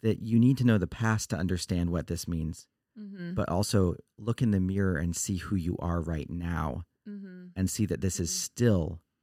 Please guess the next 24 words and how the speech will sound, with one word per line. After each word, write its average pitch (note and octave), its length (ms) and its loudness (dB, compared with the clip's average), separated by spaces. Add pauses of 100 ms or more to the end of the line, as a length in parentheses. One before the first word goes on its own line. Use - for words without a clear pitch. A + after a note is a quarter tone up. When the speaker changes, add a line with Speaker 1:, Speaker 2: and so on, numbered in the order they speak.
(300)
Speaker 1:
a G2 80 -10
piece G2+ 260 -2
of F2 60 -2
it. F2 160 -6
Even C3 260 0
if - 200 -2
you, G2 220 -2 (320)
even C3+ 220 4
if B2+ 200 2
you A#2+ 140 0
aren't B2 220 2
looking F2 280 0
in C#2+ 80 -4
the - 80 -8
past, - 480 -8 (300)
Speaker 2:
Mm-hmm. G3+ 260 -16
Speaker 1:
you're A2 100 2
still G#2 260 2
bound. - 420 -6 (640)
Speaker 2:
Yeah. D#3+ 140 -6
Speaker 1:
You A2+ 60 4
still G2+ 240 4
need F2+ 180 2
freedom. - 400 -8